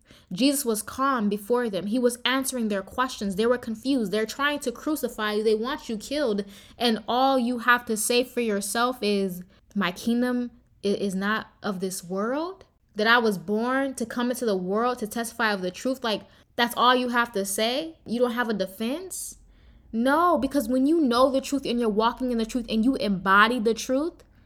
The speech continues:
I don't need to defend myself. The truth will speak for me. The truth is the truth, period. Just because I'm in this situation doesn't mean I am the situation. It's just a test.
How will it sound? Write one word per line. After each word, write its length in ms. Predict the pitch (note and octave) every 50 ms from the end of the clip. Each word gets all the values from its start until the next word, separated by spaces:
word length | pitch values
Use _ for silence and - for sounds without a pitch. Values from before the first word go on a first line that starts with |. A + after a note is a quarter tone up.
| - _ _ _ _ _ _ _
I 80 | C4 D4+
don't 120 | D#4+ G4+
need 80 | G#4 F#4+
to 80 | - C#4+
defend 340 | B3 A#3 A#3 A#3+ G#3 G#3
myself. 600 | G3 F#3+ G3+ G3 G3 - A3 - - - C#4 -
The 140 | - G#3+ B3+
truth 480 | - - - - - E4 E4+ D#4 - -
will 120 | B3 A#3+
speak 340 | A#3+ - - - C#4+ C4+ C#4
for 260 | - - - B3+ B3+
me. 520 | B3 B3+ C#4+ E4+ F4+ C#4+ G#3 - - G#3 G#3 - _ _ _ _ _ _ _ _ _ _ _ _ _ -
The 100 | A#3 B3+
truth 320 | B3+ - - F4 E4 -
is 100 | D4 B3+
the 120 | A3+ A#3+ A#3
truth, 420 | - - E4+ E4+ D4+ - - -
period. 760 | - - - E4+ F#4 F#4+ F4 C4+ D#3+ - - - G#1+ G#3+ G#3 - _ _ _ _ _ _ - _ _ _
Just 280 | G3+ F3+ B3+ D4 D#4 D#4+
because 840 | F4 E4 - - C#4 C#4 C4 B3+ B3 B3 A#3+ A#3+ B3 A#3 A3+ A3+ - - _ _ _ _ _ _
I'm 200 | - G#3+ A#3+ A#3
in 220 | - G#3 B3 B3 B3
this 120 | C4 B3+
situation 720 | - C4 - - B3 A3+ A3 A3+ A3 A3+ A3+ - A3+ G#3 F#3
doesn't 360 | G#3 A3+ G#3+ A3+ G#3+ G#3 G#3
mean 160 | G#3 G#3+ -
I 140 | - - G3 -
am 240 | - G3+ G#3 G#3
the 80 | G3 G3
situation. 760 | G3 - F#3+ F3+ - - G3 G3 A3+ A#3 C4 C4 - A3 G3+ -
It's 180 | - G#3 G3+ -
just 340 | - - G3+ G3+ G3+ G3+ -
a 100 | E3+ F3+
test. 760 | F3 - - - C4 C4+ A#3+ - - - - - - - -